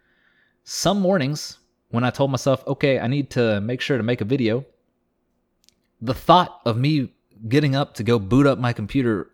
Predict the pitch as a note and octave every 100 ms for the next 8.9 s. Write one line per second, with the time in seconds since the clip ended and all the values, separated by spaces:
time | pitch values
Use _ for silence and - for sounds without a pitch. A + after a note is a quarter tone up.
0 | - - C#3+ C#3 C3 C3 C#3 - - A#2+
1 | B2 C3+ B2 B2 C3+ C3 A#2+ - G2+ -
2 | - _ _ _ _ _ _ - B2 A#2+
3 | G#2 D#3 F3+ A2 B2+ _ _ - - A#2+
4 | B2 - B2 C3+ G2 G#2 G#2 - G#2+ C#3
5 | G#2+ B2 - _ _ _ _ _ - -
6 | F#3 F#3 C#3+ B2+ B2 D3 A#2+ - - -
7 | - C3+ - - - - C3 A#2+ - -
8 | B2+ A2+ F3 C#3+ E3 E3 E3 A2+